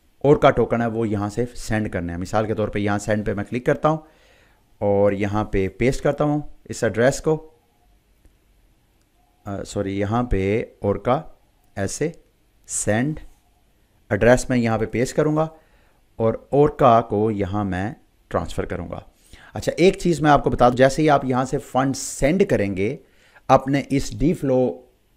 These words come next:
अकाउंट में, तो इसको कोई पाँच दस मिनट लगते हैं आपके अकाउंट में रिफ्लेक्ट होने में। तो आपने पैनिक नहीं होना कि यार मैंने फ़ंड तो यहाँ पे ट्र-, ट्रांसफ़र किए हैं लेकिन वो यहाँ पे शो नहीं हो रहे। तो इसके साथ साथ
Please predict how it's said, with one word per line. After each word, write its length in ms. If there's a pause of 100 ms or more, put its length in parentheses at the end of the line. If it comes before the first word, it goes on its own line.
अकाउंट 360
में, 220 (420)
तो 120
इसको 280
कोई 200
पाँच 240
दस 260
मिनट 200
लगते 280
हैं 80
आपके 500
अकाउंट 320 (100)
में 120
रिफ्लेक्ट 540
होने 160
में। 120
तो 120
आपने 260
पैनिक 380
नहीं 120
होना 180
कि 160
यार 160
मैंने 140
फ़ंड 280
तो 120
यहाँ 220
पे 160
ट्र-, 340
ट्रांसफ़र 340
किए 160
हैं 180 (300)
लेकिन 200
वो 120
यहाँ 220
पे 100
शो 240
नहीं 140
हो 100
रहे। 120 (280)
तो 80
इसके 280
साथ 240
साथ 200